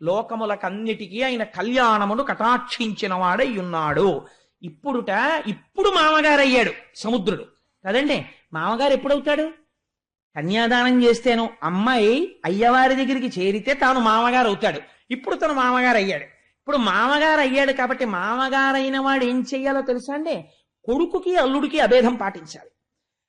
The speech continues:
అందుకని కొడుక్కి ఎంత అమూల్యమైన ఇంట్లో ఉన్న వస్తువు ఇస్తాడో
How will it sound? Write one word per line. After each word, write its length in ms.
అందుకని 380
కొడుక్కి 680
ఎంత 340
అమూల్యమైన 920
ఇంట్లో 480
ఉన్న 180
వస్తువు 360
ఇస్తాడో 800